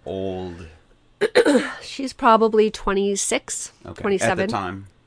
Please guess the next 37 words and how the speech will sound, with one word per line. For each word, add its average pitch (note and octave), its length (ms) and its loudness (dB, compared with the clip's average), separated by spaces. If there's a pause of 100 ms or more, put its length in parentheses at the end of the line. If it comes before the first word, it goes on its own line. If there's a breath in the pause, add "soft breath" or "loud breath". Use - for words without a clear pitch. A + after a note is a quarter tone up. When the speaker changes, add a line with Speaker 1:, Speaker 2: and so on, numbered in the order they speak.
(280)
Speaker 1:
Or G#2 120 2
which - 160 -2
is C4+ 60 2
Speaker 2:
Yeah. G#3+ 100 6
Speaker 1:
recently, E2+ 400 -6
so D#2 180 -12
yeah. D#2+ 220 -12
Speaker 2:
Yeah, F#3+ 160 0
just G3+ 200 -8
Speaker 1:
Okay. - 100 -8
Speaker 2:
recently. F3+ 580 -6
Speaker 1:
Okay. - 160 -14 (200 soft breath)
Speaker 2:
So, - 140 4
yeah, A#3 380 4
this B3 180 0
probably B3 320 2
happened G#3+ 400 -2
in F#3 180 -2
twenty, G3 1500 -4
the - 140 -6
end G3 140 -2
of F#3+ 60 -4
twenty F3+ 280 -4
twenty, F#3 640 -2
Speaker 1:
Okay. E2 320 -10
Speaker 2:
beginning E3+ 320 -4
of E3+ 100 -8
twenty D#3+ 280 -4
twenty-one. - 600 -10 (200)
Speaker 1:
Wow, F2 280 -10 (160)
okay. D#2+ 280 -12 (140)
Speaker 2:
So, G#3 840 0 (760 loud breath)
um, F3+ 640 -4 (1400 soft breath)
I G3+ 80 -4
talked F#3+ 300 0
to G3 100 -6
her, F3+ 320 -4